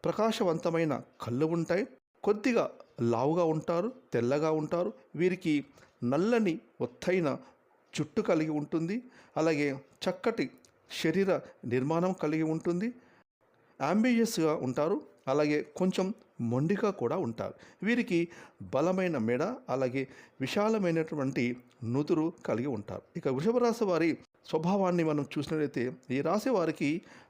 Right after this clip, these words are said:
ఆత్మవిశ్వాసం చాలా ఎక్కువగా ఉంటుంది. ఎందుకంటే ఇది చంద్రునికి ఉచ్చ రాశి, అంటే చంద్రుడు ఎంతో బలంగా ఉంటాడు. అందుకే ఈ వృషభ రాశి వారి మనస్సు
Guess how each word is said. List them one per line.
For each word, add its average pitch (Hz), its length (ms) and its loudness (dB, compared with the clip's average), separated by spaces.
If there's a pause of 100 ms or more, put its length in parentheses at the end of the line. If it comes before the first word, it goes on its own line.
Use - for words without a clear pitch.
ఆత్మవిశ్వాసం 180 920 -2 (220)
చాలా 139 180 0 (140)
ఎక్కువగా 131 360 -2
ఉంటుంది. 110 380 -4 (100)
ఎందుకంటే 143 520 -2
ఇది 156 340 -4 (360)
చంద్రునికి 165 540 0 (320)
ఉచ్చ 139 280 -2
రాశి, 113 380 -2
అంటే 131 260 0 (440)
చంద్రుడు 247 360 0
ఎంతో 151 380 0 (220)
బలంగా 135 600 0 (200)
ఉంటాడు. 120 360 -2 (220)
అందుకే 185 360 2 (600)
ఈ 208 140 2
వృషభ 202 300 0
రాశి 190 280 2
వారి 175 200 0
మనస్సు 135 400 -2